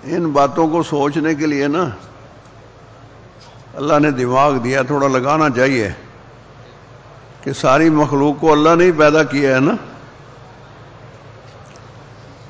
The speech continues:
تو مجھے اللہ نے انسانوں میں بنا دیا، انسان بنا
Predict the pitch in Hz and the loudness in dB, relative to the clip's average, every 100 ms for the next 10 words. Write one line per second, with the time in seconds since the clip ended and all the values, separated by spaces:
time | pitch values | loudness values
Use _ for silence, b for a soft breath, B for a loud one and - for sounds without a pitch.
0 | - - 127 123 117 117 117 127 143 170 | -20 -14 -6 -4 -4 -4 -6 -4 0 4
1 | 160 160 165 156 143 131 147 139 156 147 | 4 6 4 4 0 0 0 2 2 2
2 | 147 135 131 135 131 131 123 120 113 113 | 2 0 2 2 0 0 0 0 -2 -4
3 | 117 127 135 127 127 123 | -2 0 0 -2 -2 0